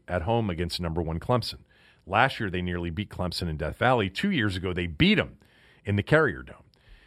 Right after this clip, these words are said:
And they said about this game, "Man, you know, they got Liberty tonight. They'll win that game. But, boy, they gotta be careful not to look past Maryland. This is a total trap game. This is a look-ahead game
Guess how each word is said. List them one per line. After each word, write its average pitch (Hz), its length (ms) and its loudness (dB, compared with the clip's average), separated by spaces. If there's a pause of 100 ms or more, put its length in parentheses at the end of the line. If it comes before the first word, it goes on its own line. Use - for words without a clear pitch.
(260)
And 139 140 4
they 143 80 6
said 185 560 4
about 110 480 2
this 107 220 -2
game, 90 560 0 (720)
"Man, 131 420 4
you 117 160 2
know, 110 140 4
they 107 100 2
got 135 220 2
Liberty 147 480 2
tonight. 123 400 2
They'll 110 160 2
win 120 220 2
that 120 200 4
game. 95 240 -2
But, 85 260 -6
boy, 120 200 2
they 135 140 4
gotta 143 200 4
be 123 160 0
careful 113 540 0
not 95 260 0
to 87 80 -6
look 87 240 -6
past 95 400 0
Maryland. 95 540 0
This 120 180 0
is 101 140 -4
a 95 60 -4
total 113 400 0
trap - 480 -4
game. 101 280 0
This 104 180 -2
is 104 160 -2
a 95 100 0
look-ahead 101 600 0
game 95 400 0